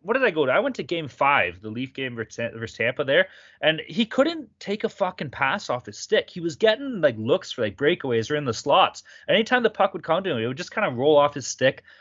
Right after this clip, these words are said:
Little bit of bad puck luck, little bit of bad juju. I'm with Jolie here. Willie's due. If you're gonna give me him plus three forty to score,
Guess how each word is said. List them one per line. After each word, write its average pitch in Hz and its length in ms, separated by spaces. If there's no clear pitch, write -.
Little 302 160
bit 320 140
of 302 100
bad 233 260
puck - 260
luck, 98 240
little 240 160
bit 262 120
of 240 100
bad 190 240
juju. 170 440
I'm 202 160
with 226 120
Jolie 156 320
here. 147 180
Willie's 202 360
due. 156 240
If 151 100
you're 165 80
gonna 185 120
give 165 140
me 156 80
him 151 140
plus 143 240
three 135 160
forty 120 320
to - 80
score, 110 420